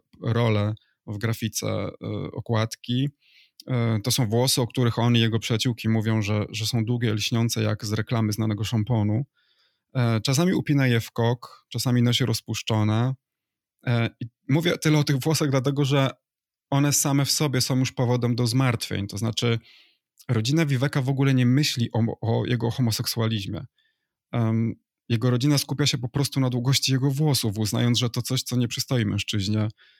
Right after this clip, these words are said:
mm, w Nigerii, y, że to coś, co będzie źle postrzegane przez otoczenie i że to może doprowadzić do nieszczęścia.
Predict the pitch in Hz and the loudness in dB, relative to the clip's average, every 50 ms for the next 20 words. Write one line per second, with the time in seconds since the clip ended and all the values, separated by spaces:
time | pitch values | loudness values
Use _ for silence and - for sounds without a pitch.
0 | _ _ - 160 127 120 120 117 110 95 110 110 110 101 110 110 104 104 107 110 | _ _ -8 -4 -2 0 2 2 0 2 2 2 2 2 2 2 2 2 2 2
1 | 117 123 131 131 135 - - - 117 107 _ - 117 110 101 113 117 123 110 - | 2 2 0 -2 -4 -8 -10 -10 -10 -10 _ -8 -6 -4 -4 -4 -4 -4 -4 -2
2 | - 120 - - 123 101 113 113 113 113 104 113 120 - - 113 - - - 123 | -2 -2 -2 -2 0 0 0 2 2 2 2 2 0 0 0 -2 -2 -2 -2 -2
3 | 117 110 110 101 95 98 98 107 113 120 - _ _ _ _ _ - - 117 107 | 0 0 0 0 0 0 0 0 -2 -4 -6 _ _ _ _ _ -8 -6 -4 -4
4 | 107 - 113 - - 117 107 104 107 113 113 120 - - - 127 120 113 131 123 | -4 -4 -4 -2 0 0 2 2 2 2 0 0 -2 -4 -4 -2 0 0 0 -2
5 | - _ _ _ _ _ _ - - - _ _ _ - 143 127 127 131 123 147 | -2 _ _ _ _ _ _ -20 -20 -20 _ _ _ -2 0 2 4 4 4 4
6 | 139 131 127 143 135 117 131 123 - 123 113 110 113 117 113 107 - - 120 107 | 2 2 2 0 0 0 0 0 -2 -2 0 0 2 2 2 0 0 0 0 0
7 | 101 101 - - - - 107 | 0 -2 -4 -4 -6 -8 -10